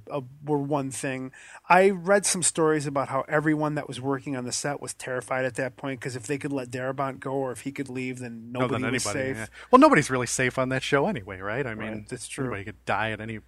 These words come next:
Speaker 1: Well,
Speaker 2: point.
Speaker 1: especially if you're an African-American male,
Speaker 2: <laughs>
Speaker 1: you get cast on that show, you are dead meat at
Speaker 2: Yeah.
Speaker 1: one point.
Speaker 2: Yeah.
Speaker 1: I mean, I can't think of a single black guy that survived that show.
Speaker 2: <laughs>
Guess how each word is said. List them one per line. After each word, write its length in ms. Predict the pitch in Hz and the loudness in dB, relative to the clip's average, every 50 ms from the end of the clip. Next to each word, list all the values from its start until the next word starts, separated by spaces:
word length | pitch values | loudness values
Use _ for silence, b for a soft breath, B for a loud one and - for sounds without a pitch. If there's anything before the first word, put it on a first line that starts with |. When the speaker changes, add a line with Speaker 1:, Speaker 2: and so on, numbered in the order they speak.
| _ | _
Speaker 1:
Well, 160 | - 180 170 | 6 8 8
Speaker 2:
point. 100 | 170 180 196 | 8 6 4
Speaker 1:
especially 600 | 156 - - - 214 202 - - 220 185 175 170 | 0 2 8 8 8 8 8 4 4 4 4 4
if 160 | 151 - - | 2 2 2
you're 120 | 165 156 | 2 2
an 80 | 147 143 | 4 4
African-American 960 | 147 147 143 127 - 139 - 143 135 135 139 143 143 135 135 - 143 127 131 | 4 2 2 0 -4 -4 -4 -4 -2 0 0 0 0 0 0 -2 -4 -4 -2
male, 280 | 135 143 143 139 139 135 | 0 2 4 6 6 6
Speaker 2:
<laughs> 640 | 127 127 123 123 - 131 135 - - - 151 156 147 | 6 4 2 -2 -8 -10 -10 -10 -12 -10 -10 -4 0
Speaker 1:
you 120 | 165 185 | 0 0
get 160 | 175 208 196 - | 0 0 -4 2
cast 360 | - 175 170 165 - - - | 4 6 6 6 4 4 0
on 80 | 165 151 | 0 0
that 180 | 151 147 147 - | 2 2 0 0
show, 260 | - - 151 139 139 | 0 0 0 2 2
you 300 | 135 135 147 165 185 190 | 0 0 0 2 4 4
are 180 | 180 165 151 139 | 6 6 4 4
dead 460 | 120 107 104 - 143 139 143 131 127 | 0 -4 0 2 2 2 2 0 0
meat 240 | 139 139 143 139 123 | 0 2 2 2 0
at 100 | 120 117 | 0 0
Speaker 2:
Yeah. 140 | 143 120 110 | 0 0 0
Speaker 1:
one 200 | 139 131 139 135 | 0 0 -2 -4
point. 420 | - 139 131 131 135 135 - - - - | -6 -6 -4 -4 -4 -6 -8 -12 -14 -12
Speaker 2:
Yeah. 220 | 120 110 104 - - - _ _ | -10 -10 -8 -10 -12 -14 _ _
Speaker 1:
I 80 | 165 | 0
mean, 100 | 151 147 | 2 4
I 120 | 156 170 170 | 4 4 4
can't 280 | - - 185 175 156 | 2 2 0 -2 0
think 160 | - 170 147 151 | -2 -2 -4 -4
of 80 | 135 | -4
a 40 | 139 | -4
single 340 | - - 160 156 143 139 127 | -2 -2 -2 -2 -2 -4 -6
black 320 | 120 127 131 131 135 127 | -4 0 2 2 2 2
guy 180 | - 135 120 120 | 2 0 -2 0
that 140 | 120 127 - | -4 -4 -4
survived 580 | - - 165 147 123 123 135 131 139 139 120 | -4 -2 -2 -2 0 0 0 2 2 0 0
that 160 | 135 127 117 | -2 -6 -4
show. 440 | - - - 151 139 135 131 123 120 B | -6 -4 0 2 4 4 4 0 -2 B
Speaker 2:
<laughs> 60 | B | B